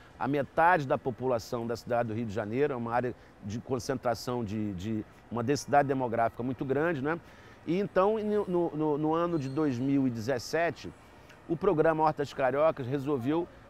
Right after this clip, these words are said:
é, é, desenvolver a primeira horta no Parque de Madureira, num extremo do parque, num extremo, é, oeste do parque,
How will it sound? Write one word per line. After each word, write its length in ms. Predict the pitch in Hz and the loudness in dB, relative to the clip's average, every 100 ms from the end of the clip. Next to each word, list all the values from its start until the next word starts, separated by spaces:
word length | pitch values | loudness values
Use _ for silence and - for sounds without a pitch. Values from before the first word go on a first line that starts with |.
| - | -4
é, 300 | 127 131 127 | 0 4 2
é, 300 | 120 123 120 | 4 2 2
desenvolver 600 | 107 110 160 147 127 143 | 0 -2 -2 0 0 2
a 60 | 156 | 0
primeira 440 | - 151 175 180 | 0 0 2 4
horta 240 | 143 139 135 | 4 4 0
no 100 | 123 | -4
Parque 300 | - 123 - | 0 0 0
de 80 | 120 | -4
Madureira, 540 | 123 117 135 160 113 - - - - | -2 0 2 2 0 -6 -20 -20 -8
num 320 | 143 156 196 | 0 0 2
extremo 520 | 185 - 151 160 165 | -2 -2 0 0 0
do 120 | 156 139 | -2 0
parque, 440 | 113 101 87 - - - | 4 4 2 -10 -20 -10
num 160 | 113 131 | -6 -4
extremo, 680 | - 120 135 147 151 147 - | -6 -2 0 0 0 -2 0
é, 340 | 123 123 120 - | 2 2 2 2
oeste 460 | 127 131 143 - | 4 6 4 0
do 80 | 123 | -8
parque, 380 | - 98 87 | 0 0 0